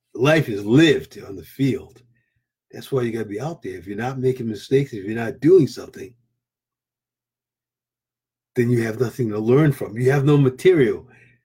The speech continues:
Uh, Stu McLaurin always talks about, "Just keep moving, just keep moving." Because w-, when you're moving, you can make corrections.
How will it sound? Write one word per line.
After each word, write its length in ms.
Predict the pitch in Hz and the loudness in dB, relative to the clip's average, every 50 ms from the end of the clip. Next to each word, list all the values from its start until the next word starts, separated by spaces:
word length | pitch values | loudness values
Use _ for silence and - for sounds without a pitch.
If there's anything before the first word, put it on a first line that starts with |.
| _ _ _ _ _ _ - | _ _ _ _ _ _ -2
Uh, 180 | 127 131 127 117 113 - | -2 0 0 -2 -6 -10
Stu 400 | - - - - - 190 185 165 | -14 -14 -6 -2 0 2 2 2
McLaurin 520 | 156 151 139 143 147 156 165 170 151 143 | 2 0 0 0 -2 -4 -4 -2 0 0
always 220 | 143 151 147 135 - | 2 2 0 0 0
talks 240 | - 151 139 - 147 | -2 -4 -4 -4 -4
about, 360 | 127 120 117 117 110 101 - _ _ _ _ | -4 -4 -4 -6 -8 -10 -14 _ _ _ _
"Just 220 | - 147 139 - - | -8 -8 -8 -8 -8
keep 220 | - 180 160 143 | -8 -6 -2 2
moving, 360 | 151 170 180 160 135 120 110 | 4 4 6 4 4 0 -4
just 220 | 107 123 127 - - | -6 -8 -8 -8 -10
keep 200 | - 151 147 135 | -12 -10 -8 -2
moving." 440 | 147 175 196 175 123 104 92 90 _ _ _ _ _ _ _ _ | 0 2 2 2 0 -6 -14 -20 _ _ _ _ _ _ _ _
Because 340 | - - 147 135 117 - | -10 -8 -8 -8 -8 -10
w-, 260 | - 127 135 147 147 135 - | -14 -14 -14 -14 -14 -14 -16
when 340 | 143 143 143 147 151 156 147 | -12 -6 -2 0 2 2 2
you're 120 | 139 135 | 2 2
moving, 420 | 139 175 233 247 208 170 139 139 | 2 2 2 2 0 -2 -2 -4
you 100 | 139 147 | -4 -6
can 160 | 147 143 139 143 | -8 -8 -8 -6
make 220 | 180 220 233 226 | -6 -6 -6 -8
corrections. 760 | - 135 131 147 202 226 226 - - 131 117 113 120 127 _ | -12 -14 -12 -12 -12 -14 -14 -14 -14 -14 -14 -14 -16 -20 _